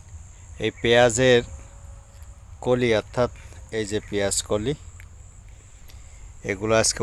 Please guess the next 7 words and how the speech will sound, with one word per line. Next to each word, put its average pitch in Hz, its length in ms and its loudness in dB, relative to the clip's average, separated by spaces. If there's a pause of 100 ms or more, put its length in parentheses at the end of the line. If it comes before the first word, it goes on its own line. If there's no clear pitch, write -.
উঠাবো 113 320 2 (460)
খাওয়ার 101 340 0
জন্য। 110 180 -2 (160)
বন্ধুরা, 117 360 2 (1200)
সঙ্গে 104 300 -2 (100)
থাকো, 127 240 -2 (1700)
উঠায়ে 117 300 0